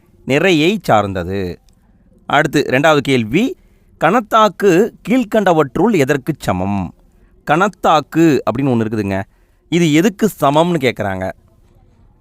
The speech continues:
இங்க விடைன்னு பாத்தீங்கன்னா, உந்த மாற்றமும் கணத்தாக்கும் சமந்தாங்க. ரெண்டுமே சமந்தான். உந்த மாற்றமும் கணத்தாக்கும் ஒன்றே ஒன்று தான். சரிங்களா?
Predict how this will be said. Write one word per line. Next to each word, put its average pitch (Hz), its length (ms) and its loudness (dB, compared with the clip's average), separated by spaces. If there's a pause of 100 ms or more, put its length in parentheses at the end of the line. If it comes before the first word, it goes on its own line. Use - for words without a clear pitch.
(160)
இங்க 160 320 2
விடைன்னு 151 340 2
பாத்தீங்கன்னா, 123 600 2
உந்த 208 520 0
மாற்றமும் 147 800 0 (240)
கணத்தாக்கும் 165 680 0 (120)
சமந்தாங்க. 113 560 -2 (340)
ரெண்டுமே 185 480 2 (100)
சமந்தான். 131 340 0 (400)
உந்த 202 300 0
மாற்றமும் 165 840 0
கணத்தாக்கும் 160 880 0
ஒன்றே 123 360 2
ஒன்று 101 260 0
தான். 92 120 -4 (160)
சரிங்களா? 131 220 0